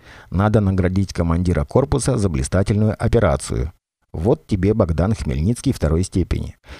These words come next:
Если совершил корпус нечто выдающееся, тогда Кутузов второй степени. Ну а уж если нечто из ряда вон, тогда Суворов, но опять же, только второй степени. Просто потому, что корпус —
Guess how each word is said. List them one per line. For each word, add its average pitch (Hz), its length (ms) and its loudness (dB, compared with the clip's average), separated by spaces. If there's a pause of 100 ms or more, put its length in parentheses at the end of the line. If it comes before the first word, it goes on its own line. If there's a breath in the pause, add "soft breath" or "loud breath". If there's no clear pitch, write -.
Если 120 360 2
совершил 113 500 0
корпус - 460 -2
нечто 95 320 -2
выдающееся, 85 880 0 (380)
тогда 87 320 0
Кутузов 90 600 0
второй 95 340 0
степени. 57 560 -4 (640 loud breath)
Ну 95 200 2
а 98 60 4
уж 98 220 2
если 95 560 0
нечто 104 480 0
из 90 220 2
ряда 87 340 2
вон, 95 460 0 (400 soft breath)
тогда 98 320 0
Суворов, 95 520 0 (140)
но 135 160 0
опять 85 360 0
же, 82 140 -2 (200)
только - 300 -2
второй 85 320 0
степени. 62 540 -2 (340 loud breath)
Просто 90 320 0
потому, 113 560 0
что - 220 -2
корпус — - 560 -2